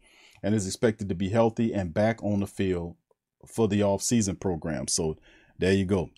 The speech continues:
Free Game, thank you for your super chat, brother. He says, "L O L, so Jarvis Landry better than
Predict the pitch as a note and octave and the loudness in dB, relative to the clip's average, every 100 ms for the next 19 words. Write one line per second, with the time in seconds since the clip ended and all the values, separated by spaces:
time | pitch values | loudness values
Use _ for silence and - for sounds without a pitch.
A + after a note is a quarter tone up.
0 | _ _ _ _ _ _ - - E3+ D3+ | _ _ _ _ _ _ -6 6 8 10
1 | C#3 A2+ D#3 C#3+ B2+ B2+ A2+ - A#2 G2+ | 10 10 8 8 6 4 6 6 4 4
2 | A#2+ G#2 E2+ G#2 G2+ G2+ - F#2+ G2 G2+ | 6 6 6 4 4 2 4 4 6 6
3 | G2+ G2+ F#2+ - F#2+ F#2 G2+ F#2 - G2+ | 8 6 6 4 2 6 4 4 4 4
4 | G2 F2+ F2 D#2 E2+ G2 G2 G2 - _ | 4 2 -4 -2 2 4 4 2 -6 _
5 | _ _ F2 G#2+ G#2+ F#2+ F#2+ | _ _ -2 2 4 4 0